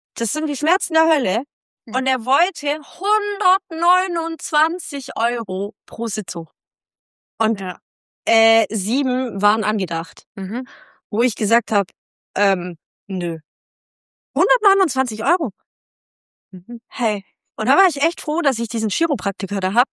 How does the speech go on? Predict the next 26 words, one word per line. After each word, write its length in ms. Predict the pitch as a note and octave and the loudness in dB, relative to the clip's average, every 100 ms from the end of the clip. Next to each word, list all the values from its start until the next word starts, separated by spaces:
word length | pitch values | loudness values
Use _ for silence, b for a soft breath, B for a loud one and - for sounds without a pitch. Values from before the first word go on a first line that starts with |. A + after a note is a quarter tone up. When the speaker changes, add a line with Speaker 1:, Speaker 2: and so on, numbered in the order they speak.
| - | -4
Speaker 1:
den 120 | G#3 | -2
ich 140 | G#3+ | -2
angerufen 400 | B3+ C4+ G#3+ G#3 | -2 -2 -4 2
hab. 100 | B3 | 0
Sag 140 | - G#3 | 2 -6
ich: 80 | |
Speaker 2:
Mhm. 0 | |
Speaker 1:
"Du, 180 | C#4+ C#4+ | 0 0
hier, 320 | B3 B3 A3 G#3 B _ | 2 2 2 -2 B _
machst 300 | G#3+ B3+ - | 0 0 0
du 60 | |
auch 140 | F#3 F#3 | 0 0
Stoßwelle?" 520 | - G#3 B3 C#4+ C#4 | -2 -2 -2 -2 0
Sagt 200 | G#3 - | -2 -2
er: 60 | F#3 | -4
"Ja, 80 | |
klar, 240 | F3+ A3 A#3+ | 0 2 2
mach 180 | G#3 A#3+ | 2 0
ich." 180 | C#4+ - B B B - | -2 -6 B B B -6
Sag 140 | G3+ | -4
ich: 60 | - | -2
"So 100 | G#3 | -2
und 120 | G3 | 0
so 60 | F3+ | -2
und 100 | F3+ | 0
so." 180 | B3 | -2